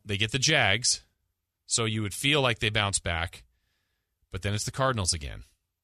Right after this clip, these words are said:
What are they gonna do there? That was one of the teams that beat them earlier this year. So, um, after that, Seahawks, Vikings, Ravens, Niners again. It's, it's not gonna be an easy finish. I anticipate them being a playoff team,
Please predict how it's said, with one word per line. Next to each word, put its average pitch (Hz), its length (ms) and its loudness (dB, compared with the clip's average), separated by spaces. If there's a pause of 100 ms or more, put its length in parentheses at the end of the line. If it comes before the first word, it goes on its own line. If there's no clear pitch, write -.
(240)
What 107 160 -4
are 104 40 -4
they 104 100 -2
gonna 101 160 0
do 101 140 0
there? 90 240 0
That 87 140 -4
was 90 180 -2
one 98 120 -4
of 98 60 -6
the 95 60 -6
teams 95 260 -4
that 87 100 -4
beat 98 120 -4
them 98 120 -4
earlier 101 280 -2
this 76 200 -2
year. 76 140 -6
So, 85 280 -2 (600)
um, 95 380 -4 (220)
after 104 320 0
that, 110 260 2
Seahawks, 107 420 0
Vikings, 98 440 -2
Ravens, 92 420 0
Niners 101 340 -2
again. 67 320 -8
It's, 107 220 -2
it's 117 240 -4
not 123 180 2
gonna 160 140 -4
be 131 140 2
an 120 80 0
easy 110 220 2
finish. 117 500 0
I 110 100 -2
anticipate 113 420 0
them 104 140 -2
being 104 160 0
a 85 60 -2
playoff 165 320 2
team, 92 280 0